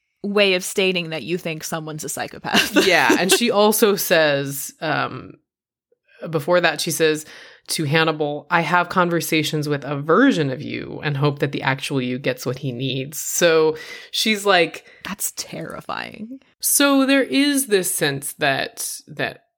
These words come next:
Speaker 2: Bedelia knows that she's not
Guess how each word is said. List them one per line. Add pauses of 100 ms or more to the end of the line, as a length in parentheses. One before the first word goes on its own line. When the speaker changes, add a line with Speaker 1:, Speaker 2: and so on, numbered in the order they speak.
(360)
Speaker 2:
Bedelia
knows
that
she's
not